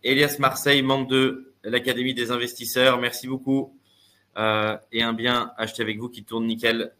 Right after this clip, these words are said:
Euh, top, merci beaucoup pour, euh, pour ton retour, ça me fait vraiment très plaisir. Régis, euh, de Fontainebleau, euh, bonjour. Ryan, bonjour. Joël de Bruxelles, bonjour. Marion d'Équateur,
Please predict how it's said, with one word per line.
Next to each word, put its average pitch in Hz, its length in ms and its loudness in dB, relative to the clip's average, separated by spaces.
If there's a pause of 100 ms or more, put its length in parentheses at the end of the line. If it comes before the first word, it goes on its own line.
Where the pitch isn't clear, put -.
Euh, 98 180 -14
top, 120 360 -2
merci 107 260 -8
beaucoup 113 220 -10
pour, 101 260 -4
euh, 98 180 0
pour 95 180 -14
ton 104 140 -6
retour, 104 220 -8
ça 107 80 -10
me 92 40 -12
fait 98 100 -10
vraiment 101 200 -6
très 98 160 -10
plaisir. 110 540 -4
Régis, 127 680 2 (540)
euh, 95 640 0
de 95 160 -6
Fontainebleau, 147 1200 0
euh, 98 160 -16
bonjour. 123 840 -4
Ryan, 127 600 2
bonjour. 117 580 -2
Joël 120 680 4 (400)
de 104 120 -2
Bruxelles, 127 640 2
bonjour. 117 360 -4
Marion 143 600 4 (100)
d'Équateur, 143 840 4